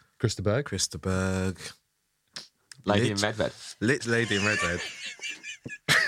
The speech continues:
Speaker 2: I literally couldn't tell you what Krista Ber-, what the original of that song was like,
Speaker 1: Yeah.
Speaker 2: but I could tell you what the Stars in Your Eyes,
Speaker 1: The
Speaker 2: like,
Speaker 1: guy doing the impression
Speaker 2: <laughs> yeah,
Speaker 1: of him
Speaker 2: doing
Speaker 1: was,
Speaker 2: the impression
Speaker 1: yeah.
Speaker 2: was like. Big banger.
Speaker 1: I was,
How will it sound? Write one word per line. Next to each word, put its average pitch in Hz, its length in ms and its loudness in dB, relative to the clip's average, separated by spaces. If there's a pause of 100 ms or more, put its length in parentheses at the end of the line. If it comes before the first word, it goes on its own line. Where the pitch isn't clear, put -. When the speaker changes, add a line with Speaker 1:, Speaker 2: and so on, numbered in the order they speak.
(960)
Speaker 2:
I 127 100 4
literally 143 340 0
couldn't 110 240 0
tell 107 180 2
you 90 160 0
what 85 140 -4
Krista - 360 0
Ber-, 87 120 0 (100)
what 98 180 -2
the 98 120 2
original 82 580 -2 (320)
of 90 120 -8
that - 180 -4
song 85 220 -4
was 80 140 -10
like, 156 240 -8
Speaker 1:
Yeah. 143 200 4
Speaker 2:
but 87 60 -4
I - 60 -6
could 92 280 -2
tell 85 220 -4
you 82 200 -4
what 78 220 -10
the 80 320 -6 (720)
Stars 80 340 -4
in 82 60 -4
Your 80 140 -4
Eyes, 78 240 -6
Speaker 1:
The - 80 0
Speaker 2:
like, 139 80 4
Speaker 1:
guy 113 180 2
doing 107 200 2
the 104 160 2
impression 117 320 2
Speaker 2:
<laughs> 120 40 2
yeah, 107 60 0
Speaker 1:
of 95 100 -2
him 95 140 -2
Speaker 2:
doing 90 100 2
Speaker 1:
was, 92 140 -2
Speaker 2:
the 85 60 -4
impression 87 260 0
Speaker 1:
yeah. 87 40 -12
Speaker 2:
was 90 100 -14
like. 98 200 -10 (400)
Big 87 160 0
banger. 78 360 -2 (600)
Speaker 1:
I 359 140 4
was, 165 160 2